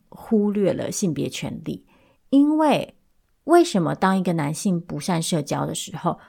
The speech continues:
他会选择侵入的对象常常是一个女性呢？为什么他会选择去冒犯的对象不是他的男性友人呢？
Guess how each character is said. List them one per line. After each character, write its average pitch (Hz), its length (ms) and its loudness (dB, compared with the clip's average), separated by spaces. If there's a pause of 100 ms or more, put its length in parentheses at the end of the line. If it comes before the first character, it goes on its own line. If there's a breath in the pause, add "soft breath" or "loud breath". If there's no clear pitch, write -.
他 214 180 0
会 214 220 2
选 147 240 -4
择 147 160 -4
侵 180 340 0
入 170 120 0
的 156 120 -6
对 160 200 -2
象 - 360 -6
常 156 220 -6
常 156 180 -2
是 170 200 -2
一 - 20 -6
个 156 140 -2
女 151 200 -4
性 165 300 -6
呢？ 170 100 -16 (580)
为 302 140 4
什 294 160 4
么 165 80 2
他 208 220 2
会 208 160 2
选 170 240 -2
择 143 220 -2
去 190 480 -4 (340 soft breath)
冒 269 240 8
犯 190 240 0
的 156 80 -4
对 175 220 0
象 - 280 -4
不 180 100 0
是 220 140 0
他 202 160 0
的 185 120 0
男 139 200 -2
性 180 240 -2
友 160 220 -2
人 - 300 -12
呢？ - 180 -16